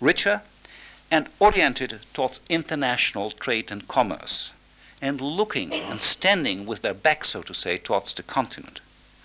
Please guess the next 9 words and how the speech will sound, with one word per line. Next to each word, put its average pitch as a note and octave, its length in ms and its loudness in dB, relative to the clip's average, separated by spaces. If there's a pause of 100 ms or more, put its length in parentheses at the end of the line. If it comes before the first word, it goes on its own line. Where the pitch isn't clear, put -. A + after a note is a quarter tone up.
(560)
Whereas E3+ 260 4
the C#3 220 -4 (100)
other, - 320 6 (320)
more A2+ 260 0
rural B2 600 2 (440)
pro-, G#2+ 200 0 (160)
provinces, E2 720 0 (800)
uh, E3 80 -8 (360)
re-, D3 180 -2